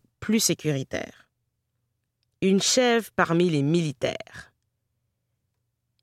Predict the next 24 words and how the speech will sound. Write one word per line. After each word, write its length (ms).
Est-ce 200
qu'il 140
y 60
a 60
des 240
animaux 360
dans 140
l'armée ? 420
On 120
a 100
des 120
mascottes 420
qui 100
sont 160
des 160
animaux. 320
Par 180
exemple, 480
la 120
mascotte 400
du 120
Royal 380
vingt-deuxième 640
Régiment 480